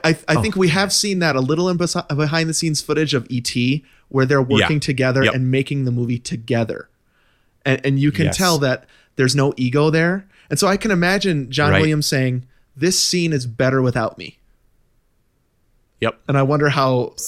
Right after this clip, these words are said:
Speaker 2: That's,
Speaker 1: how,
Speaker 2: that's
Speaker 1: how
Speaker 2: awesome.
Speaker 1: much that actually happens in Hollywood these days. I don't know.
Speaker 2: Yeah, but those, those, that collaborative duo
Speaker 1: Mm-hmm.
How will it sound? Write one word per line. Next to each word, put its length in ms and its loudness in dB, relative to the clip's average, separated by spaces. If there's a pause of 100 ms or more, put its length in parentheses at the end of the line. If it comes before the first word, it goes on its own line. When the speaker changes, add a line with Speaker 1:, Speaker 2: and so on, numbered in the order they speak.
(140)
Speaker 2:
That's, 20 -12
Speaker 1:
how, 320 2
Speaker 2:
that's 180 -4
Speaker 1:
how 140 -6
Speaker 2:
awesome. 100 0
Speaker 1:
much 200 -2
that 120 -2
actually 320 -4
happens 340 -8
in 100 -10
Hollywood 840 -2
these 280 -6
days. 580 -8 (460)
I 100 -4
don't 120 -6
know. 160 -14 (100)
Speaker 2:
Yeah, 240 2 (240)
but 200 -2
those, 340 2
those, 460 2
that 340 0 (140)
collaborative 720 2
duo 340 2
Speaker 1:
Mm-hmm. 120 0